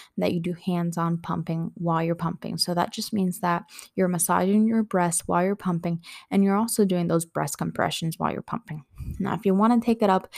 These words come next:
an extra notch, you can do some hand expression,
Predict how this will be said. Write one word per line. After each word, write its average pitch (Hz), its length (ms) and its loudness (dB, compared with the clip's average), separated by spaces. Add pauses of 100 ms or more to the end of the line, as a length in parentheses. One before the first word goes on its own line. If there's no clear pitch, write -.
(280)
an - 240 -2
extra - 400 0
notch, - 420 0
you 180 140 0
can 180 160 2
do 175 100 4
some 170 180 0
hand 202 380 4
expression, 160 800 -2